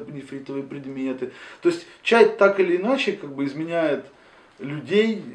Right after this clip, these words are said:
через себя, люди через чай могут себя транслировать, показывать, как-то выражать творчество свое. Но при любых обстоятельствах я думаю, что как только чай попадает в зону твоего собственного внимания, ну, то есть, в смысле, как бы вот, как сказать, настоящий чай по-настоящему попадает.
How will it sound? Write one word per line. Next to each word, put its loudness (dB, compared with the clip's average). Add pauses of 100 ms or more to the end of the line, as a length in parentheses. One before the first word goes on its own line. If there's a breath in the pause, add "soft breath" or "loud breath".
через 4
себя, 4
люди -2
через -6
чай 8
могут -4
себя 0
транслировать, -4
показывать, 0
как-то -4
выражать 0
творчество -2
свое. -6
Но 0
при -2
любых 0
обстоятельствах 2
я 6
думаю, 2
что -4
как -8
только -4
чай 2
попадает 0
в -14
зону -2
твоего -4
собственного -10
внимания, -2
ну, -4
то -12
есть, -8
в -20
смысле, -12
как -8
бы -6
вот, -2
как -4
сказать, -4
настоящий 4
чай 2
по-настоящему -2
попадает. -12